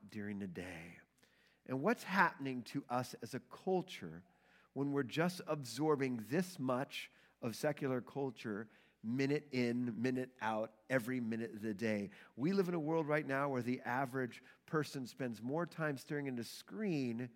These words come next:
than they do with their spouse or with their family. So how do you respond to a generation that we're raising that are absolutely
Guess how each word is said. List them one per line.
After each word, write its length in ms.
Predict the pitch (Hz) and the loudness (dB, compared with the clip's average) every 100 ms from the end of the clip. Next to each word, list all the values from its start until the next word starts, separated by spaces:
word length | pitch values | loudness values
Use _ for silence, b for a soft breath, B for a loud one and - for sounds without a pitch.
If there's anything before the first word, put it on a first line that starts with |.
| b b b b b | b b b b b
than 140 | 123 127 | -4 0
they 140 | 123 | 0
do 280 | 107 131 135 | 0 0 2
with 200 | 123 101 | 0 0
their 160 | 113 | -2
spouse 1000 | 110 - - - - 143 120 98 - - - b b b | -4 -6 -10 -10 -6 0 0 -2 -8 -12 -14 b b b
or 120 | 123 | -2
with 220 | 117 110 95 | 2 2 0
their 180 | 98 | -2
family. 640 | 90 113 107 98 82 80 - _ b b b b b b | -4 -4 -4 -4 -8 -14 -20 _ b b b b b b
So 120 | - | -4
how 220 | 165 202 | -2 2
do 60 | 311 | 4
you 100 | 277 | 6
respond 1040 | 208 165 - - 190 185 131 98 95 156 - - _ b b b b b b b b | 4 2 -2 -2 2 6 6 4 0 -6 -10 -20 _ b b b b b b b b
to 220 | - 170 156 | 2 2 2
a 60 | |
generation 680 | 123 - 175 190 180 175 180 | 0 0 0 4 4 4 0
that 80 | 190 | -4
we're 140 | 190 | -2
raising 400 | 170 131 120 123 | 2 4 2 0
that 80 | 120 | -2
are 160 | 120 131 | -2 -4
absolutely 840 | 127 143 - - 143 143 135 131 120 | -4 -4 -4 -6 -2 -2 0 0 0